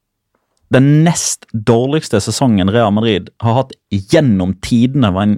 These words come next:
var i nittifire nittifem-sesongen. Da hadde de atten tap. Så hvis de taper mot Betis på søndag, i en kamp som ikke har noe som helst å si,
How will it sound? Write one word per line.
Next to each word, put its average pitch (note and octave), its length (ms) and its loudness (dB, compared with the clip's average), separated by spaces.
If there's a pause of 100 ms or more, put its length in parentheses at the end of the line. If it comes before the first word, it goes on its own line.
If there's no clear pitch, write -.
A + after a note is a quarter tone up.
(140)
var A2 160 0
i A2 80 0
nittifire A2 460 0
nittifem-sesongen. G2 800 -2
Da A2+ 80 0
hadde G#2 160 -4
de - 100 -10
atten G#2 240 -8
tap. - 240 -6 (640)
Så - 160 -2
hvis A#2 160 2
de B2 80 -2
taper C#3 320 0
mot A#2 160 0
Betis C3 640 -2 (180)
på A#2 120 0
søndag, C3 440 0 (500)
i C3 80 -2
en A#2 140 2
kamp A#2 180 0
som A2 80 0
ikke G#2+ 140 0
har G#2+ 80 2
noe G#2 160 0
som A2 100 0
helst G2+ 160 -2
å G2 80 -4
si, C#3 140 0